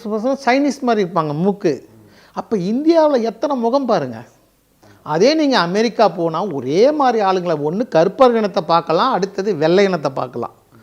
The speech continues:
அங்க சைனால பார்க்க முடியுமா? சீனா மாதிரி இருக்கவங்கள பார்க்க முடியுமா? முடியாது. ஆனா இந்தியால வாங்க, ஒரு ஒரு ஸ்டேட்ல இருக்கவனும் ஒவ்வொருத்தவன் மாதிரி இருப்பான்.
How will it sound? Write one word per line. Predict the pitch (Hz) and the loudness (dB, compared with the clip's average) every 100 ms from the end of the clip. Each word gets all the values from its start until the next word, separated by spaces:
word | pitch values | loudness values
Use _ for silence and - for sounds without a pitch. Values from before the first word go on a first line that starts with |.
| _ _ _ _ _ _ | _ _ _ _ _ _
அங்க | - 214 | -6 -2
சைனால | 220 220 247 240 | 0 2 2 2
பார்க்க | 220 220 214 | 2 0 0
முடியுமா? | 208 202 190 202 196 | -2 -2 -2 -4 -6
சீனா | - 240 240 | -2 0 2
மாதிரி | 226 220 | 2 0
இருக்கவங்கள | 208 202 | -2 0
பார்க்க | 208 202 | -2 -2
முடியுமா? | 190 185 185 196 - _ _ _ 107 | -6 -4 -6 -8 -16 _ _ _ -16
முடியாது. | 151 156 156 110 - _ _ _ _ | -6 -2 -2 -4 -12 _ _ _ _
ஆனா | 147 139 | -10 -4
இந்தியால | 156 208 269 262 | 0 6 8 10
வாங்க, | 220 214 208 220 262 - - - | 8 4 4 2 2 -4 -20 -4
ஒரு | 165 202 269 | 4 6 8
ஒரு | 269 269 | 6 6
ஸ்டேட்ல | - 262 262 | 6 6 6
இருக்கவனும் | 240 233 240 254 214 | 2 6 4 6 2
ஒவ்வொருத்தவன் | 220 240 - 220 208 | 4 2 6 4 6
மாதிரி | 208 208 | 6 8
இருப்பான். | 208 160 170 - | 6 6 2 2